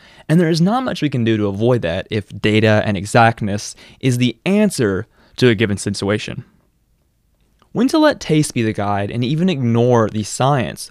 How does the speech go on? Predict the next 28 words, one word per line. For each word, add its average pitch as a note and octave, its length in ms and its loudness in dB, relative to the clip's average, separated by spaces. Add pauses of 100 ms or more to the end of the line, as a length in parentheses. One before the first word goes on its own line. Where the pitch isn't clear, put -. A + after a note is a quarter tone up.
of G#2+ 140 0
the F#2+ 40 -8
situation. - 600 -4 (920)
In B3 160 4
our A#3 220 4
H A3+ 300 -2
Q A3 180 0
water C#3 380 2
example, G#2+ 640 -6
we E3+ 140 4
found C#3+ 340 0
that A#2 240 -2
even A3+ 380 2
when F#3 160 4
using D3 440 2
what B2 120 2
was B2 160 0
considered A2+ 560 -2 (240)
ideal A#2+ 880 0
formulated C3+ 560 0
water, A#2 440 0 (360)
still B3 400 2
yielded C#3+ 420 2
different D3+ 360 -2
results A2 520 0
across G#2+ 480 -2
varying G#2+ 540 -2
coffees. - 580 -2